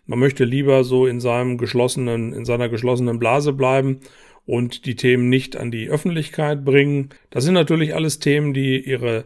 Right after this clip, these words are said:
Berechtigung haben, wo aber letztendlich jeder für sich entscheiden möchte,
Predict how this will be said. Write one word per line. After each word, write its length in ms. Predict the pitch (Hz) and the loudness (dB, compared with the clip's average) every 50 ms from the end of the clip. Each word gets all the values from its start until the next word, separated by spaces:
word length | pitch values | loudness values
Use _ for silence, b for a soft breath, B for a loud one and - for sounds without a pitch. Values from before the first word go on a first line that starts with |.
| - _ | -10 _
Berechtigung 800 | - - 110 113 143 180 - - - 160 147 156 151 147 135 - | -6 -2 0 2 2 0 0 -4 -6 -2 0 0 0 0 0 0
haben, 560 | 151 147 143 147 147 151 143 139 131 131 - - | 0 2 2 2 2 2 0 0 -2 -4 -6 -2
wo 160 | 127 120 135 123 | 2 4 6 6
aber 140 | 120 131 | 6 4
letztendlich 480 | 123 120 120 - 127 127 123 120 107 - | 4 2 0 -2 -4 -4 -4 -4 -4 0
jeder 220 | - 127 131 139 | 2 2 2 2
für 160 | 131 - 123 107 | 0 -2 -4 -4
sich 180 | 120 131 - | -4 -4 -4
entscheiden 500 | 160 139 131 - 135 123 123 123 123 123 | -4 -4 -2 -2 0 0 0 0 0 0
möchte, 460 | 120 117 120 127 - - 131 117 117 | 0 0 -2 -2 -2 -2 -2 -2 -2